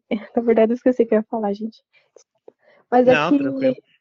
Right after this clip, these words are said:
Speaker 1: veio outra, outro lugar também, inter-, não era isso que eu ia falar, mas eu lembrei agora que ali por perto, que eu nunca fui, tô falando, mas dizem que é muito bom, eu nunca fui, é o Museu da Segunda Guerra Mundial também, que tem aqui, é tudo assim, coisas assim,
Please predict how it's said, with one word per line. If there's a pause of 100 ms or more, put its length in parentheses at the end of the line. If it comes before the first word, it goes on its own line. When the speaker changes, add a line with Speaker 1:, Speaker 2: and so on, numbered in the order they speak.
(340)
Speaker 1:
veio
outra,
outro
lugar
também,
inter-,
não
era
isso
que
eu
ia
falar,
mas
eu
lembrei
agora
que
ali
por
perto,
que
eu
nunca
fui,
tô
falando,
mas
dizem
que
é
muito
bom,
eu
nunca
fui, (480)
é
o
Museu
da
Segunda
Guerra
Mundial
também,
que
tem
aqui,
é
tudo
assim,
coisas
assim,